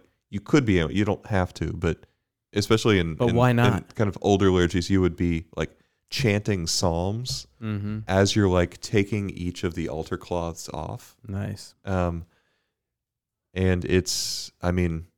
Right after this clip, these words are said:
Speaker 1: you're thinking of, like, Christ in prison at that point.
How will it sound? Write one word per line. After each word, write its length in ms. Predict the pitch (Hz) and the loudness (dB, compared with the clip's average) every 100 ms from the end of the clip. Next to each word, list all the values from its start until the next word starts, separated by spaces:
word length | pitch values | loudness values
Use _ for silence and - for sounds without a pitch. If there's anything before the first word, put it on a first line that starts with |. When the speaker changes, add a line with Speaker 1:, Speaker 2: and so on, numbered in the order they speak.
| _ _ _ | _ _ _
Speaker 1:
you're 100 | 95 | 0
thinking 360 | 104 95 90 82 | 0 0 -2 -2
of, 100 | 80 | -4
like, 340 | 82 85 - _ _ _ _ _ | -4 -4 -8 _ _ _ _ _
Christ 440 | - 92 90 - | 0 2 2 -2
in 220 | 82 80 80 | -6 -8 -12
prison 880 | - 123 120 117 113 107 107 107 107 113 | 4 6 8 8 6 6 4 2 -2 -2
at 200 | 104 101 | -2 0
that 200 | 98 95 - | 2 2 0
point. 720 | 107 95 95 92 92 - | 0 0 0 -2 -4 -10